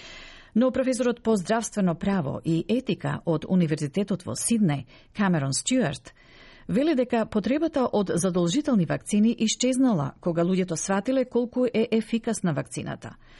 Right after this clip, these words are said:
Тој додава дека до дваесетиот век биле напуштени програмите за задолжително вакцинирање,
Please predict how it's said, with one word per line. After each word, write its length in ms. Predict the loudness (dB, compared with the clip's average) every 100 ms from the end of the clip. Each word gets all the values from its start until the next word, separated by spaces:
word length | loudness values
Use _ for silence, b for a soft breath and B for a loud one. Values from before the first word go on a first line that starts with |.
| B B -2
Тој 140 | 0
додава 380 | 2 2 2 0
дека 260 | 0 -2 -2
до 120 | -2
дваесетиот 720 | 0 0 0 -2 -2 -2 0
век 300 | -2 0 0
биле 260 | 2 2 0
напуштени 540 | -2 -2 -2 0 0
програмите 640 | 0 -2 0 2 2 2 -2
за 180 | 0
задолжително 680 | 0 0 0 0 -2 2 0
вакцинирање, 640 | 0 -4 0 0 0 -4